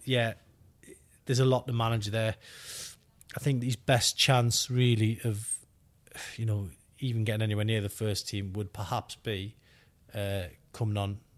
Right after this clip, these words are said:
an F A Cup game if they get a lower league opposition, uh, get, gets his chance that way, and then possibly go out on loan.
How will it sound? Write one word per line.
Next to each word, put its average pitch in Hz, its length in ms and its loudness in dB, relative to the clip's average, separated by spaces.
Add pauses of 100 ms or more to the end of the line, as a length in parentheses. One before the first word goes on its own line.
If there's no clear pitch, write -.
(180)
an 110 140 -4
F 104 220 -4
A 95 100 -4
Cup - 260 -8
game 107 260 -2 (180)
if 107 140 -8
they 107 60 -6
get 98 180 -4
a 92 220 -8 (1080)
lower 107 220 0
league 104 220 -2
opposition, 110 600 -6 (640)
uh, - 80 -10 (340)
get, - 140 -6 (220)
gets 101 180 -6
his 104 140 -8
chance 98 280 -6
that 92 200 -8
way, 95 160 -8
and 101 180 -6
then 104 180 0
possibly 98 460 -6
go 101 160 -4
out 98 140 -2
on 92 180 -4
loan. 92 260 -4